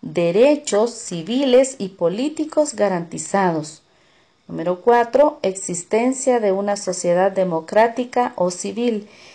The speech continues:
Y número cinco, voto directo y secreto. En las elecciones,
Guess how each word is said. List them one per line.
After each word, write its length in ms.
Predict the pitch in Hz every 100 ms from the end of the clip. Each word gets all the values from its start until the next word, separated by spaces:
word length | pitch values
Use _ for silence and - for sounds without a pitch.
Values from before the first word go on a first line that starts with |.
| - _
Y 100 | 285
número 300 | 269 233 226
cinco, 720 | 233 - 214 202 202 269 311 - _ -
voto 560 | 180 165 190 196 208
directo 720 | 202 240 240 247 - 294 294 -
y 260 | - 302 415
secreto. 840 | - - 190 - 170 156 156 160 - _ _ - _ _ _ - _
En 140 | 220
las 300 | 233 233 233 -
elecciones, 800 | 208 214 - 269 247 208 226